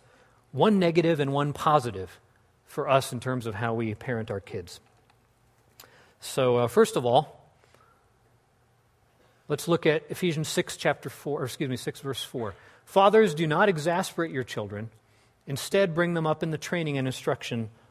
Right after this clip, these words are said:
of the Lord." Here, Paul gives us one thing as parents to do and one thing t-, not to do. Uh, but before we break that down further,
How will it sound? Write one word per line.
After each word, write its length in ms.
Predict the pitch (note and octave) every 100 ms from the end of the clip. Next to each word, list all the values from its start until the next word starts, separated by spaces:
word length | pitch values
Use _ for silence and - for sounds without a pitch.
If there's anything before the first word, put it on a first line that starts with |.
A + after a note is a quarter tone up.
| _
of 160 | B2+ A2+
the 80 | A#2
Lord." 380 | A#2 G#2 F2+ F2 _ _ _ _ _ _
Here, 200 | F#3 F3+
Paul 240 | E3 F3
gives 220 | D#3 C#3+
us 120 | D3
one 240 | D3 E3+ F3
thing 240 | F#3 F3
as 120 | D#3
parents 400 | - E3+ D#3 D3+
to 160 | - A#3
do 280 | A#3+ C4 A#3+ - _ _
and 160 | D3+ D#3
one 160 | E3 E3+
thing 460 | E3+ E3 D#3+ D#3 -
t-, 80 | - _ -
not 300 | E3+ E3 -
to 100 | C3+
do. 240 | G#2+ F2 - _ - _ _ _ _ _
Uh, 160 | - A#2
but 80 | D3
before 320 | C#3 - A3+
we 120 | G3+
break 300 | D3 F3+ F3+
that 220 | F3+ E3+
down 260 | D3 C#3 C#3
further, 500 | - F3 D3 D3